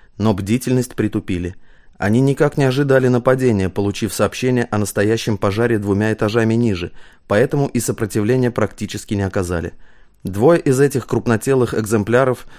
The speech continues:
стерегущие вход с лестницы на этаж, были убиты сразу. Третий у бронированной двери успел её заблокировать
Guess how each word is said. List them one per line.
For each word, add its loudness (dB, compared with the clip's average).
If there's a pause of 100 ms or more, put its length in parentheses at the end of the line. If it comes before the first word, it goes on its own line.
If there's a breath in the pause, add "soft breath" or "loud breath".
(120 loud breath)
стерегущие 0
вход -2
с -8
лестницы 0
на 2
этаж, 0
были 0
убиты 0
сразу. -2 (380 soft breath)
Третий 0
у -2
бронированной 2
двери 0
успел -2
её 2
заблокировать 0